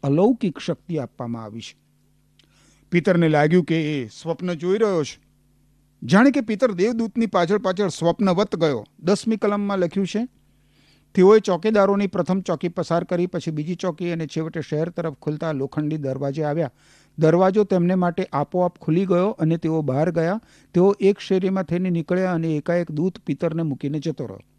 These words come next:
પિતરને જેલમાં રાખવા માટે ત્યાં પૂરતા સૈનિકો હતા, પૂરતા પહેરેગારો હતા, પૂરતા પહેરેગારો. હવે યાદ રાખો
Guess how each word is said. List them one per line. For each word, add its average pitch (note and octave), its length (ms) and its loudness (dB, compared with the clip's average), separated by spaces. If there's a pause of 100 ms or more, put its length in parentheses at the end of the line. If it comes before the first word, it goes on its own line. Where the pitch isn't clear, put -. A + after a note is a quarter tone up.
(1040)
પિતરને D#3 600 -6
જેલમાં C#3 420 -6
રાખવા C#3+ 300 -10
માટે C#3+ 420 -8
ત્યાં C#3 260 -8
પૂરતા D3+ 640 -8
સૈનિકો D#3+ 640 -8
હતા, F3 500 -6
પૂરતા F#3 460 -10
પહેરેગારો F3 720 -2
હતા, B2+ 200 -12 (1200)
પૂરતા G#3+ 300 2
પહેરેગારો. C#3 600 0 (1120)
હવે E3 140 6
યાદ G#3 180 6
રાખો G#3 400 2